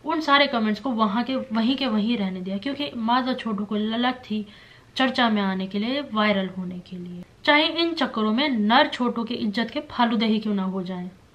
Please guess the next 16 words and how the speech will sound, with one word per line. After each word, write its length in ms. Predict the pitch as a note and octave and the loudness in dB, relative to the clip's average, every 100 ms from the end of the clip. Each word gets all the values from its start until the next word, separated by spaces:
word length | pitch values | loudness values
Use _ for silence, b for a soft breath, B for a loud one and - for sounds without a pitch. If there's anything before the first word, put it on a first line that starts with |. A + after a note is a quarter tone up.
| - | 2
अभी 220 | F4 F#4+ | 4 4
नर 320 | C#4+ C4+ F4 | 6 8 8
छोटू 340 | F4 C#4+ C#4 C#4 | 6 4 4 4
और 360 | D#4 - A#3+ | 0 4 4
मादा 340 | A3 G#3+ A3+ D4 | 4 4 4 4
छोटू 340 | C#4+ A#3 A3 | 2 -2 0
में 160 | A3 C#4 | -2 -2
भारी 540 | - - C4+ D4 D#4 | -6 -4 6 6 6
भिड़ंत 500 | B3 A3+ A3+ A#3 A3+ | 2 2 2 2 0
हुई 120 | A#3+ A#3 | -2 -2
थी, 120 | C4 | -4
अभी, 280 | B3 G#3+ A3 | -4 -2 -2
अभी 380 | A3 A3 A3 A3+ | -2 -2 0 -2
recently 460 | A#3 B3 A3 A3 G3 | 0 -2 0 -2 0
हुई 160 | G3 | -2
थी। 280 | F#3+ D4+ E4 | -2 -6 -8